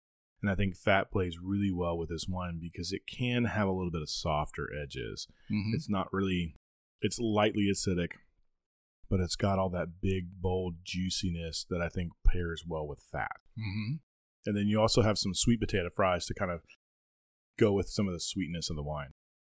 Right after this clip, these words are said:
Speaker 2: So that, so, sort of surprising until you said it. I knew I was crunching something. Then when you said his onion rings, it's like,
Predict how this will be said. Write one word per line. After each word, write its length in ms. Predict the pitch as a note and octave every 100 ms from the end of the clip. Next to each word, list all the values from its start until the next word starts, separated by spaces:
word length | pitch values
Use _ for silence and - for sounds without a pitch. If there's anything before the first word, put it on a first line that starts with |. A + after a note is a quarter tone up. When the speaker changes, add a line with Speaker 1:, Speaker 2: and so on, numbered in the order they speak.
| _ -
Speaker 2:
So 340 | - A2 G2
that, 200 | G2+ F#2 _ _ -
so, 240 | - G#2
sort 300 | G#2+ - B2
of 100 | -
surprising 560 | F#2 - A#2+ A#2 F#2+ E2+
until 220 | E2+ F#2+
you 160 | E2 D2
said 320 | - C3 G#2+
it. 140 | D#2 - -
I 80 | F2+
knew 280 | F#2 B2 A#2
I 40 | F2
was 100 | -
crunching 460 | - A#2 - D#2+
something. 560 | - C3 B2 - C#2+ E2 - - _ _ _ _ _ _
Then 220 | F2 F2+ F2
when 120 | F#2
you 80 | F2
said 200 | - G2+
his 160 | E2+
onion 300 | F#2 G#2+ F#2 D#2
rings, 280 | D#2+ D#2 D#2+
it's 140 | -
like, 180 | D2+